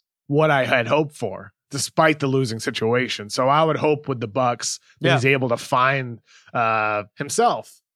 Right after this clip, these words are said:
Speaker 1: as a player and find the right fit for him, 'cause there's a lot to like, and, you know, we'll see what happens there. You know, the signing, one of the signings I definitely like is a guy that's a proven commodity, and we already mentioned him in passing. That's Serge Ibaka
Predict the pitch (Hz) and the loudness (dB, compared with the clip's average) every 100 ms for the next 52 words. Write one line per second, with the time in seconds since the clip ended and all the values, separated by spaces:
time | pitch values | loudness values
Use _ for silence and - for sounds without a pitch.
0 | _ 139 135 135 170 165 127 98 117 127 | _ -2 -2 0 4 4 4 0 -4 -4
1 | - 151 147 139 131 120 147 - 113 113 | 2 2 2 2 0 0 -6 -4 -4 -2
2 | 117 147 160 156 165 160 120 110 98 - | -2 0 2 2 2 2 0 0 0 -4
3 | 101 202 - - 156 139 113 120 139 143 | -8 -8 -20 -20 -10 -2 0 0 0 0
4 | 120 104 110 104 98 92 107 104 107 117 | 0 2 2 0 -10 -6 -2 0 0 0
5 | 139 135 135 175 170 165 156 165 170 160 | 0 0 2 4 4 4 2 2 4 2
6 | 143 156 143 143 127 110 139 - 170 165 | 2 0 2 0 0 2 0 0 -2 -2
7 | 160 160 180 - - _ _ _ 143 127 | 0 0 0 -4 -16 _ _ _ -6 -2
8 | 131 123 123 120 127 - - 165 180 160 | 0 2 0 -4 -6 -6 -4 2 2 4
9 | 151 143 139 151 135 127 120 98 95 101 | 0 0 -2 -2 0 0 0 -2 -4 -6
10 | 117 120 117 92 _ 139 131 127 120 120 | -6 -6 -8 -12 _ -2 0 2 0 -2
11 | 117 113 113 110 135 120 - 123 123 - | -4 -4 -6 0 2 2 -2 -8 -6 -2
12 | 147 135 117 110 - | -2 -2 -4 -6 -8